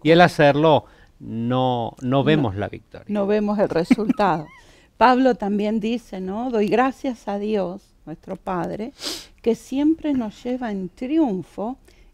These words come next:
Speaker 2: en Cristo Jesús".
Speaker 1: Claro.
Speaker 2: Y, y la verdad que estos, ¿no? pasajes, esta revelación,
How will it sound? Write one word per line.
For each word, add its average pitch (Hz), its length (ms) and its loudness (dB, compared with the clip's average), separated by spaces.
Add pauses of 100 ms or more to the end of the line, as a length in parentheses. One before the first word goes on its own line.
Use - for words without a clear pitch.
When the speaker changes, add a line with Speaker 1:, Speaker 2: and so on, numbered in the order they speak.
(100)
Speaker 2:
en 220 200 0
Cristo 233 540 -6
Jesús". - 640 -16
Speaker 1:
Claro. - 240 -12 (500)
Speaker 2:
Y, 214 460 -4
y 220 140 -4
la 202 180 4
verdad 220 380 0
que 254 220 0
estos, 214 760 -6
¿no? 214 340 -6
pasajes, 214 680 -4
esta 208 240 -6
revelación, 202 960 -6